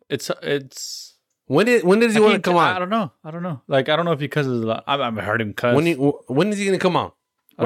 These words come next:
Speaker 2: When's he
Speaker 1: know.
Speaker 2: gonna
Speaker 1: I,
Speaker 2: be
Speaker 1: I
Speaker 2: on?
Speaker 1: gave him, I gave him a heads up, like, "Hey, whenever you want, let's,
Speaker 2: What'd he
Speaker 1: let's go
Speaker 2: say?
Speaker 1: ahead and set a date."
Speaker 2: You think he's down for next
Speaker 1: I need
Speaker 2: week?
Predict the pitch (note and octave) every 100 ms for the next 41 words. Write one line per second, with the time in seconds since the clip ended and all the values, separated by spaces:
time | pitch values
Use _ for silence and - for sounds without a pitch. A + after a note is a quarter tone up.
0 | C3 C3+ C3+ - C#3 D3 E3+ E3+ D#3+ C3
1 | A#2 A2+ - B2 F3+ G#3+ F#3+ C3 B2+ A2+
2 | A#2 A#2 A2+ C#3+ A#2+ G#2 - A2+ A#2 A#2+
3 | A#2 B2+ B2 - G#2+ - A2 A2+ B2 A2+
4 | A#2 G#2+ A#2 G#2+ G#2 A2+ A#2 A#2 G#2+ G#2+
5 | G#2+ G2+ A2 A2+ B2+ C3 C3